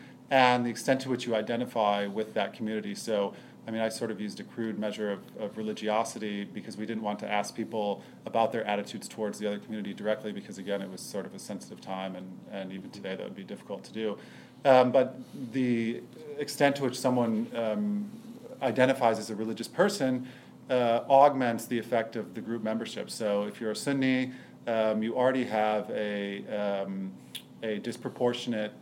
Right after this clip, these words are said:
um, pro-government or pro-regime attitude compared to, uh, the average Shia. But if you identify as a religious Sunni, that pro-government attitude is augmented and, and likely, uh, or similarly on the, the case of,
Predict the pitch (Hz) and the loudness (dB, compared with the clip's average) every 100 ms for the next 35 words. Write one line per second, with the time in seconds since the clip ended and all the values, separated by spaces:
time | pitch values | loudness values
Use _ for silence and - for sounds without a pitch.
0 | - 117 104 104 110 101 - - - - | -10 -4 -4 -4 -6 -8 -14 -18 -18 -20
1 | - - - - 127 123 120 113 110 107 | -18 -16 -4 6 8 8 4 2 0 0
2 | 104 104 98 107 104 - 113 110 101 98 | -2 -2 -4 -4 -6 -6 -4 -2 -4 -6
3 | 101 107 107 - 104 98 - 104 101 - | -4 -2 -2 -4 -8 -10 -10 -6 -4 -4
4 | 104 98 98 - - - - 104 104 107 | -6 -6 -8 -14 -20 -12 -4 -4 -2 -2
5 | 104 107 - - 185 147 120 110 110 - | -2 -4 -6 -2 0 2 0 0 -2 2
6 | 120 117 131 127 117 117 107 151 196 139 | 4 4 4 4 2 0 0 2 2 0
7 | - 131 127 110 - 165 - - 131 120 | 0 2 2 8 10 10 8 0 2 2
8 | 110 117 113 107 117 110 123 123 120 98 | 0 0 0 -2 -6 -4 2 4 4 0
9 | 95 104 104 120 113 120 120 127 120 104 | -4 -6 -4 -4 -2 0 0 0 -4 -4
10 | - - - 135 113 104 113 123 110 - | -12 -20 -10 -4 0 0 0 0 -2 0
11 | 143 139 139 117 107 107 - - 104 - | 2 4 4 2 2 0 -6 -12 -10 -6
12 | 113 - 107 | -8 -6 -10